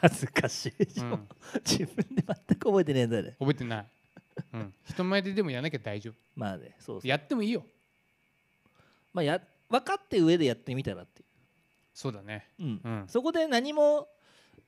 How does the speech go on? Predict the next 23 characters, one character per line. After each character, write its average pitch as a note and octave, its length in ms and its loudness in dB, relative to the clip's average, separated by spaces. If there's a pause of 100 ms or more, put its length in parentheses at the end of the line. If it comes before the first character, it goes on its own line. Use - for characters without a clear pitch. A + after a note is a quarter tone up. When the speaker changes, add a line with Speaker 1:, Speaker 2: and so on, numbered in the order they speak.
Speaker 1:
俺、 E3+ 160 4
本 D#4 200 4
当 F#4 100 2
の F#4 80 2
友 F4+ 180 4
達 E4+ 180 2
だ F4+ 80 0
っ F#4 80 -6
た C#3+ 120 0
ら B2 80 2
注 - 140 -6
意 B3+ 60 -2
す - 80 -8
る D3 80 -2
と B2+ 100 -6
思 G#2+ 140 -10
う。 G#2+ 40 -16 (300)
Speaker 2:
あ B2+ 380 -4
ー、 B2 40 -10
そ F3+ 280 -4
う D#3+ 40 -8
だ C3+ 140 -4
ね。 C#3 680 -6